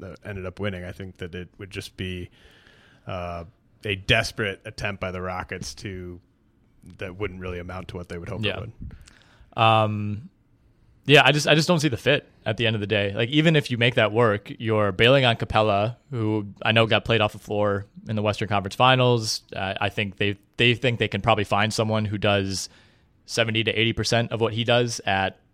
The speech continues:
Speaker 2: you know, fifteen percent of the cost. So I think part of it is getting off of that deal, but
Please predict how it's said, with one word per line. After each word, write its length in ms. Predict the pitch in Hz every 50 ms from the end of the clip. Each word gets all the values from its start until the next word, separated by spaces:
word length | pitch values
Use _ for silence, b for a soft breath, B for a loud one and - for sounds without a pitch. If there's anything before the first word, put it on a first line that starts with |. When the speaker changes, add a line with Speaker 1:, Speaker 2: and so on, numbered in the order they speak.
| _ _ _ _ _ _ _ _ -
Speaker 2:
you 80 | 107
know, 80 | 101 92
fifteen 440 | - - - 113 - - 113 117 120
percent 280 | 110 117 - 120 110
of 40 | 107
the 60 | 92
cost. 380 | - 107 98 101 131 147 - -
So 120 | - 120
I 60 | 113 113
think 160 | 135 127 101
part 180 | - 151 160
of 60 | - 110
it 80 | 113
is 120 | 110 107 -
getting 200 | - 113 104 101
off 160 | 104 113 -
of 60 | 113
that 160 | 104 98 -
deal, 280 | - 135 160 131 113 110
but 300 | 101 120 117 110 104